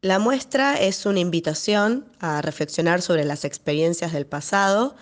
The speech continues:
y sobre las acciones en el presente, em, que además nos permiten repensar la historia y formularnos preguntas incómodas, en muchos de los casos,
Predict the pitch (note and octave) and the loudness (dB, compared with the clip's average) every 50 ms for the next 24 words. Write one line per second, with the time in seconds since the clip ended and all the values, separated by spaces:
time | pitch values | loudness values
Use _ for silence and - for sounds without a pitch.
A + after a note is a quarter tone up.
0 | - - - - - - - - _ - E3+ - - E3+ E3 D#3+ D#3 D3+ - D#3 | -20 -20 -20 -20 -20 -20 -20 -14 _ -8 -4 -2 0 2 2 2 2 2 0 -4
1 | D3 - - A3+ G#3 F#3 E3+ D#3 D3+ D#3+ - - - _ - - - - - - | -4 -2 0 2 2 2 2 2 0 -2 -6 -14 -18 _ -20 -20 -20 -20 -20 -20
2 | _ _ - E3+ D#3+ D3+ C#3+ D3 D#3 D#3 - - G#3 F3+ D#3 D3+ D3+ - E3 F#3+ | _ _ -4 -2 0 0 0 -2 -4 -4 -2 0 0 0 0 0 -2 -2 -2 -2
3 | A3 - - _ - - - - - _ _ _ _ - D#3 D3+ D3 C#3+ C#3+ C#3 | -4 -8 -14 _ -20 -20 -20 -20 -20 _ _ _ _ -4 -2 -2 0 -2 -2 -4
4 | C#3 C#3 C#3 C3+ C3 C3 B2 - _ _ _ _ _ _ _ _ _ _ _ _ | -6 -6 -8 -10 -10 -12 -14 -16 _ _ _ _ _ _ _ _ _ _ _ _
5 | _ _ _ - - - - G3 F#3 F#3 G3 A3+ A#3+ A#3+ A3+ - - G3+ F3+ F#3 | _ _ _ -20 -20 -6 -2 0 2 2 2 2 2 2 0 0 0 0 0 0
6 | F#3 F#3 A3 G#3 G3+ F#3+ E3 - - - D3 D3 D3+ - - F3+ F#3 F3+ E3 - | 0 0 0 0 2 0 -2 -2 -4 -4 -2 -2 -2 -2 0 0 0 0 -2 -2
7 | - - G#3 G3 F#3 F3+ F3+ F3+ F3+ F#3+ G#3+ A3+ - - - D#3+ D3+ - - E3+ | 0 0 2 2 4 4 4 4 4 2 2 0 -4 -6 -8 -8 -6 -2 -2 0
8 | E3 E3 E3 D#3+ E3 E3 E3 E3+ E3+ F3 F3+ F3+ F3 E3+ E3 D#3+ D#3+ - - - | 0 2 2 2 2 4 2 2 2 0 0 2 2 2 2 0 -2 -4 -10 -8
9 | - - E3 D#3 E3 F#3 F#3+ F3+ F3 E3 - C#3+ C#3+ D3 - - D#3 D#3 D3 - | -4 0 2 2 4 4 2 2 0 -2 -4 -6 -6 -8 -10 -10 -10 -6 -2 0
10 | F#3+ F3 E3 D#3 D3 D3 D3+ D#3 F3+ F#3 - - - C#3+ C#3 C3+ B2+ C3+ C#3+ D3 | 0 2 2 0 0 -2 -2 -2 -4 -6 -10 -12 -10 -10 -8 -8 -8 -8 -10 -10
11 | D3 - D3+ D3 D#3 D3+ - F3 E3 D#3+ - - E3+ F#3+ F#3+ - | -8 -6 -6 -6 -6 -4 -2 0 0 0 -2 -2 -4 -4 -4 -8